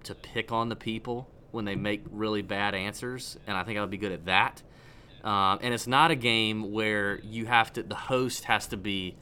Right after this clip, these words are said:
smart, you know, like, I, I,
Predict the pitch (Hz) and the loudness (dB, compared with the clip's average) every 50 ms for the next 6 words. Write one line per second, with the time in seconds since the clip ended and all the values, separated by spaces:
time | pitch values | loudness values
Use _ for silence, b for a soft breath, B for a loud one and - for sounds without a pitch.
0 | - - - - - - 123 113 101 90 80 - - - - - - - 107 101 | -12 -8 -4 -4 -2 -2 0 0 2 2 0 0 -6 -14 -16 -16 -12 -8 -6 -4
1 | 104 107 104 101 90 90 - - 127 b b b b b b b b b b b | -2 0 0 0 0 -2 -2 -8 -12 b b b b b b b b b b b
2 | b b - - - 139 - 110 139 | b b -4 0 0 2 4 4 2